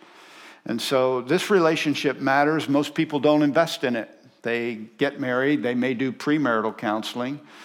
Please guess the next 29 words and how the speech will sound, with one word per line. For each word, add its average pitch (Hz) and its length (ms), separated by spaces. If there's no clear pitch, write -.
but 120 160
somehow 151 520
once 151 320
you 143 60
get 127 220
married, 135 560
you 135 240
don't 147 340
seem 143 280
to 143 160
invest 131 500
as 117 160
much 117 340
as 107 160
you 123 80
do 117 240
in 107 80
other 113 240
things. 107 400
And 131 80
I 180 80
just 202 180
want 151 160
to 104 60
compliment 120 680
you 107 160
on 113 100
investing 123 520
time. 92 440